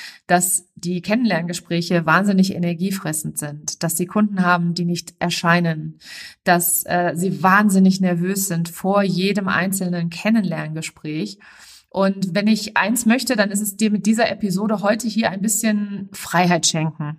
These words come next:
dich ein bisschen befreien von diesem allgemeinen Druck, den wir uns alle machen und dir einfach ein paar andere Perspektiven anbieten, die du ein-, einnehmen kannst an der Stelle und wie du dir es selber einfach leichter machen kannst, wenn du diese kostenlosen Angebote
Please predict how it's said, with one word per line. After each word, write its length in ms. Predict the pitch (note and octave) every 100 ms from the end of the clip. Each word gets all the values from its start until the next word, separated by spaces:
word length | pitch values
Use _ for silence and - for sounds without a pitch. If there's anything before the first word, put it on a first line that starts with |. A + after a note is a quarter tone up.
| -
dich 240 | F3+ -
ein 80 | F3
bisschen 380 | E3+ - F#3+ F#3
befreien 720 | F3 - D#3+ D#3+ F#3+ F3+ E3+
von 200 | F3 E3+
diesem 280 | F3 E3 F3
allgemeinen 580 | E3 F#3+ F#3 E3+ E3
Druck, 400 | E3+ E3+ G3+ -
den 180 | - E3+
wir 140 | E3+ C#3
uns 140 | E3
alle 240 | - G#3+
machen 500 | E3 C#3+ - D#3+ G#3+ - - - -
und 180 | - G3
dir 360 | G3+ F#3 F#3 -
einfach 260 | F#3 G#3+
ein 80 | G3+
paar 160 | F#3+ F3+
andere 260 | F3 G3+
Perspektiven 1040 | F#3+ F3+ F3 E3+ - - A3+ F#3+ F#3 E3 E3
anbieten, 840 | - F#3 F3 E3+ E3+ F3 F#3 F#3+ - - -
die 60 |
du 100 | F#3
ein-, 320 | - F3 G3+ -
einnehmen 460 | - E3+ G#3+ E3 E3
kannst 380 | E3 E3+ E3+ -
an 100 | D#3+
der 160 | D#3
Stelle 500 | E3 - D#3+ F3+ G3
und 240 | F#3+ E3+ E3+
wie 80 | F3+
du 100 | F3+
dir 340 | F3+ E3+ E3+
es 160 | - -
selber 320 | E3 F3+ F#3
einfach 240 | E3+ F3+ D#3
leichter 380 | D3+ - F#3+
machen 280 | D3+ D3+ E3+
kannst, 600 | D#3+ D#3+ D3+ D#3+ - -
wenn 240 | E3 F#3+ G3
du 140 | G3+
diese 260 | F3+ E3+ F3
kostenlosen 840 | F3 E3 - D#3+ D#3 D3 D#3 -
Angebote 720 | D3 C#3+ D3+ - C3 D3+ D3